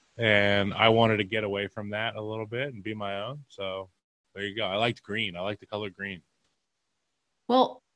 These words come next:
Speaker 2: so see, I feel like this is coming up in a few different places in this podcast that maybe you need to
Speaker 1: The
Speaker 2: just
Speaker 1: Packers.
Speaker 2: expand your horizons
Speaker 1: Yeah.
Speaker 2: a little bit. See, I didn't even know that when I was suggesting
Speaker 1: Get a lot of bang for your buck
Speaker 2: the
Speaker 1: on that,
Speaker 2: potential.
Speaker 1: uh, that lakefront up there in Wisconsin too.
Speaker 2: Oh
Speaker 1: It's,
Speaker 2: my
Speaker 1: uh,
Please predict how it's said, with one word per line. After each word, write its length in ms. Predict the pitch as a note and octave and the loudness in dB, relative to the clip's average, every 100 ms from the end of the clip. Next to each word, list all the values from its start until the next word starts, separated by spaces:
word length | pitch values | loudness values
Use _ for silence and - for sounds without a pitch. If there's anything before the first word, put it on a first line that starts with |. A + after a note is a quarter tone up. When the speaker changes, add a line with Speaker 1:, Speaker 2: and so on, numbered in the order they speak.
| _ - | _ 4
Speaker 2:
so 260 | - B3+ | 10 10
see, 280 | B3+ C#4 C#4 | 10 8 8
I 120 | - | 8
feel 220 | B3+ D4+ | 6 4
like 160 | D#4+ D4+ | 6 6
this 160 | C#4+ C4+ | 6 4
is 100 | C4 | 6
coming 360 | C#4 C4 B3+ | 8 8 10
up 200 | A3 - - | 8 6 6
in 120 | A3 | 8
a 40 | |
few 220 | G#3 A#3 A3+ | 8 8 8
different 280 | A3 G3 | 8 6
places 400 | - F#3+ F3+ F3+ | 8 8 8 4
in 60 | F3+ | 4
this 180 | D#3+ - | 4 6
podcast 540 | E3+ D#3+ D#3 - - | 8 8 6 4 6
that 140 | D3+ F#3 | 4 8
maybe 260 | F#3 F#3 | 8 8
you 120 | F#3 F#3+ | 6 8
need 200 | F3 E3+ | 8 6
to 100 | F3+ | 2
Speaker 1:
The 60 | E3 | 2
Speaker 2:
just 160 | D#3+ | 4
Speaker 1:
Packers. 400 | A#2 A#2 A#2+ A2+ | 8 8 8 6
Speaker 2:
expand 340 | F3 F3 F3+ F#3+ | 8 10 8 10
your 140 | F#3+ | 8
horizons 760 | F#3 F#3 D#3 D#3+ F3 G3+ A3+ - | 10 10 12 12 10 8 8 10
Speaker 1:
Yeah. 360 | - D#3+ - | 12 12 10
Speaker 2:
a 20 | |
little 180 | A#3 A#3+ | 10 8
bit. 180 | B3 B3 | 10 8
See, 100 | - | 10
I 80 | A3 | 10
didn't 140 | B3+ | 10
even 240 | C4+ A#3+ F#3 | 10 10 8
know 260 | F#3 A#3 | 10 10
that 280 | G3+ C#3+ C#3 | 10 10 10
when 120 | F3+ F3 | 8 6
I 120 | E3 | 6
was 140 | E3+ | 6
suggesting 800 | - F3+ E3 G3 G#3+ - G3+ E3 | 4 2 6 6 6 4 8 10
Speaker 1:
Get 120 | C#3+ | 10
a 60 | C#3 | 12
lot 160 | D3 | 10
of 80 | D3 | 10
bang 260 | B2 C3 B2+ | 8 8 8
for 120 | C3 | 8
your 120 | A#2+ | 6
buck 320 | G2 A#2+ A#2 | 8 8 8
Speaker 2:
the 60 | A#2 | 8
Speaker 1:
on 80 | A2 | 8
that, 160 | A2+ A2 | 8 10
Speaker 2:
potential. 140 | G#2+ | 10
Speaker 1:
uh, 200 | G#2 G2 | 8 8
that 220 | G2 G2 | 6 6
lakefront 500 | G2+ A2 - G#2+ G2 | 6 4 4 4 6
up 140 | F#2+ - | 4 6
there 240 | G2 F#2+ | 6 6
in 120 | F#2 | 4
Wisconsin 580 | F2+ - G2 F#2 - E2 | 0 2 4 4 2 -2
too. 320 | - G2 E2+ F#2 | 4 4 6 6
Speaker 2:
Oh 280 | A#3 F4 D#4 | 10 10 12
Speaker 1:
It's, 60 | |
Speaker 2:
my 200 | A3 F#3+ | 10 10
Speaker 1:
uh, 100 | F3+ | 6